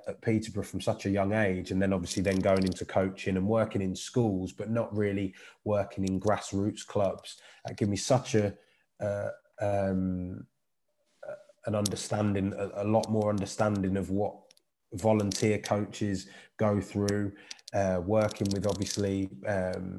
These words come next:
working in grassroots clubs, which was, which was amazing. Did some time at the P E unit again, which was quite similar to what I'd done working in schools and with, um, community foundations. Um, so yeah, it was, it was,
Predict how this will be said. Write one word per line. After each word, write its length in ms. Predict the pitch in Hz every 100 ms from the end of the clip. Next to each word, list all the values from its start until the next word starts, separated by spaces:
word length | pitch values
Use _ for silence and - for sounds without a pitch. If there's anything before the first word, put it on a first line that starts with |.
| 92
working 360 | 101 104 - 98
in 80 |
grassroots 500 | 95 101 - 101 95
clubs, 400 | - 107 98 -
which 180 | 107 98
was, 240 | 101 90 -
which 200 | - 95
was 100 | 95
amazing. 640 | 98 98 104 101 104 98 98 - - -
Did 120 | 110
some 140 | 113
time 260 | 101 113 110
at 80 | 104
the 60 |
P 160 | 104 123
E 180 | 117 120
unit 480 | 117 113 117 110 _
again, 340 | 107 117 110 107
which 160 | 110
was 140 | 101 -
quite 220 | - 104
similar 300 | - 107 101
to 120 | -
what 140 | 101
I'd 180 | 101 98
done 200 | 107 104
working 340 | 101 101 - 95
in 120 | 95
schools 520 | - 120 117 113 107
and 120 | 92
with, 160 | 95 - - - - -
um, 580 | 101 95 92 87 90 92 95
community 460 | 98 101 101 98
foundations. 960 | 92 101 92 98 104 101 101 98 98 - - - - - - -
Um, 480 | 104 101 98 98
so 140 | - 120
yeah, 320 | 131 151 101
it 180 | 95 107
was, 360 | 107 87 - -
it 120 | 113
was, 200 | 107